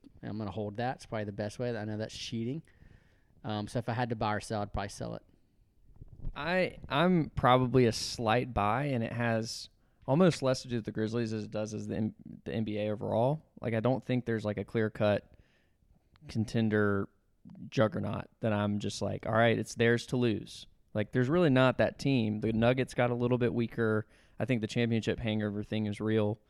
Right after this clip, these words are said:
Speaker 2: Uh, in the East, you have
Speaker 1: Jokic retired, too, right?
Speaker 2: <laughs> Yeah, pretty
Speaker 1: He's
Speaker 2: much.
Speaker 1: never coming back
Speaker 2: He
Speaker 1: from
Speaker 2: probably
Speaker 1: Serbia.
Speaker 2: would,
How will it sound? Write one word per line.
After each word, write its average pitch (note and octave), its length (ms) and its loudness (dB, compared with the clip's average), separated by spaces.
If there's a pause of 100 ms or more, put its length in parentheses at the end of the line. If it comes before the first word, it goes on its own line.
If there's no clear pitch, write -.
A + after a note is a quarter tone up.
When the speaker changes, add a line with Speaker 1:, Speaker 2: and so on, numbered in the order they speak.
(400)
Speaker 2:
Uh, G2 340 0
in A#2 140 2
the - 180 0
East, B2+ 400 -2
you A2+ 180 -2
have A2 120 4
Speaker 1:
Jokic D#3+ 320 6
retired, B2+ 500 -4
too, D3+ 240 -2
right? - 20 -
Speaker 2:
<laughs> B2 240 2
Yeah, D#3+ 140 0
pretty C3+ 140 4
Speaker 1:
He's C#3 40 2
Speaker 2:
much. D#3 140 2
Speaker 1:
never C3+ 220 4
coming C3 240 0
back A#2+ 120 2
Speaker 2:
He G3 60 4
Speaker 1:
from D4+ 220 4
Speaker 2:
probably C#3 240 6
Speaker 1:
Serbia. - 120 6
Speaker 2:
would, - 300 2